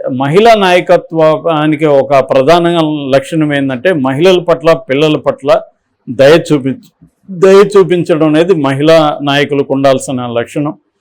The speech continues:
అది ఎందుకు షర్మిలకి లేకుండా పోయింది అనేది ప్రశ్నించింది. అట్లాగే ఆ ట్వీట్లో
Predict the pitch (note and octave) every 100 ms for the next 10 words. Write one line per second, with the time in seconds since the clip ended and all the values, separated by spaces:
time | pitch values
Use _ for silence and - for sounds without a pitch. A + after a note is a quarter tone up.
0 | _ _ - C3 D3+ E3 F3+ - - _
1 | _ _ _ _ - - E3 F#3 F3 E3
2 | D3+ C#3 C#3+ C#3+ B2+ B2+ A#2+ B2 B2 _
3 | _ _ - C3+ D#3+ D3 C3+ C3 E3+ D3+
4 | D3+ C#3+ G3 - C3+ F3+ F3+ F#3 F3 D3+
5 | D3 - - - D#3+ D#3+ E3 E3